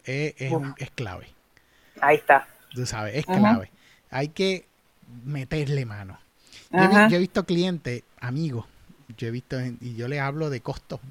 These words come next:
Speaker 1: le hablo del negocio. ¿Sabes qué? No,
Speaker 2: Ajá.
Speaker 1: no tienen ni idea. De lo que está pasando. Pero tienen
Speaker 2: Wow.
Speaker 1: un negocio que vende un montón.
Speaker 2: Ajá.
Speaker 1: Porque se atrevieron.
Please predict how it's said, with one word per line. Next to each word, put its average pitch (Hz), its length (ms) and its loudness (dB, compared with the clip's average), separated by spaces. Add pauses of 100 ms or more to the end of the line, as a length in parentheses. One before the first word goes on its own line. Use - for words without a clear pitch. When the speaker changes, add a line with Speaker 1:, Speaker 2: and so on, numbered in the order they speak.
Speaker 1:
le 117 100 -6
hablo 165 260 0
del 165 200 0
negocio. 139 540 -4 (380)
¿Sabes 165 260 -2
qué? 160 160 -4
No, - 80 -2
Speaker 2:
Ajá. 165 180 -8
Speaker 1:
no 117 80 -14
tienen 156 280 -10
ni 123 80 -8
idea. - 360 -18 (840)
De 123 100 -10
lo 117 80 -10
que 113 80 -12
está 110 200 -14
pasando. 123 460 -10 (640)
Pero 127 180 -8
tienen 147 220 0
Speaker 2:
Wow. 143 100 0
Speaker 1:
un 196 60 -2
negocio 196 420 0
que 143 140 -2
vende 180 260 2
un 180 160 4
montón. 131 560 -2 (880)
Speaker 2:
Ajá. 185 240 4
Speaker 1:
Porque 147 340 -2
se - 120 -10
atrevieron. 220 520 -2